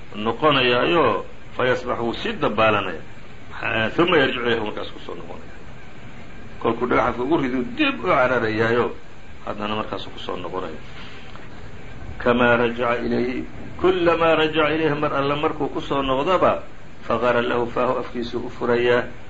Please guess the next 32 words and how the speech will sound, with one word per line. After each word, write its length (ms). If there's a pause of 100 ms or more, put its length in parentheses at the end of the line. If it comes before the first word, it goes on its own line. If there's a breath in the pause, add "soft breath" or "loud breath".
(200)
faalqamahu 560
xajaran, 480 (340)
dhagax 240
buu 100
afka 180
ugu 140 (120)
ridayaa. 320 (1500)
Haa. 400 (1160)
Qultu 320
lahuma, 400
waxaan 180
ku 100
yidhi, 180
"Maa 180
haadaani? 640
Labada 280
ninna 280
maxay 240
yihiin?" 260 (460)
Qaala 400
lii, 160
waxay 320
yidhahdeen, 400
"Intaliq, 320
intaliq." 400 (540)
Fantalaqnaa, 680
fa 160
ataynaa 480
calaa 160
rajulin 400
kariihi 480
alma-, 300